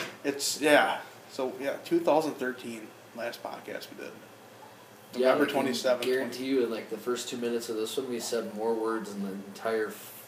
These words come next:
Speaker 1: Yes.
Speaker 2: podcast.
Speaker 1: I think this is better.
Speaker 2: Could be better.
Speaker 1: Could be better. Well, we're more educated now.
Speaker 2: <laughs> Is that what it is?
Speaker 1: Maybe.
Speaker 2: <laughs>
Speaker 1: Yeah, I remember we had Tommy Tohold on the last show.
Speaker 2: The
Speaker 1: The Headlocker.
Speaker 2: one, what was, uh, Jessica I?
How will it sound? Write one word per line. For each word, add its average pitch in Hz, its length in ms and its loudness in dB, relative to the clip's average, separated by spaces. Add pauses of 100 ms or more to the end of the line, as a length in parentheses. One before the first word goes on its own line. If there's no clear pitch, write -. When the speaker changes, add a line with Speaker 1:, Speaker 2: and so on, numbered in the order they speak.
Speaker 1:
Yes. 131 500 2
Speaker 2:
podcast. 107 520 -4
Speaker 1:
I 95 40 -2
think 98 40 -4 (120)
this - 140 4
is - 40 -8
better. 113 440 4 (680)
Speaker 2:
Could - 160 0
be 98 80 -4
better. 95 400 -8
Speaker 1:
Could - 260 2
be - 60 -10
better. - 240 -8
Well, 160 120 10
we're 123 260 6
more 131 200 4
educated 110 440 0
now. 101 360 -6
Speaker 2:
<laughs> - 60 0
Is 185 220 6
that 143 180 6
what 175 140 4
it 180 60 4
is? 202 340 6
Speaker 1:
Maybe. 127 320 4 (460)
Speaker 2:
<laughs> - 40 2 (400)
Speaker 1:
Yeah, 185 140 12
I 185 60 12
remember 151 240 8
we 160 100 10
had 160 120 8
Tommy 147 280 6
Tohold 151 400 6
on 139 260 4 (100)
the 131 120 2
last 123 380 2
show. 127 520 4
Speaker 2:
The 135 80 0
Speaker 1:
The 135 380 8 (120)
Headlocker. 135 460 10
Speaker 2:
one, 143 200 -2 (540)
what 147 140 6
was, 143 180 0
uh, 120 180 4 (200)
Jessica 135 380 0
I? 120 380 4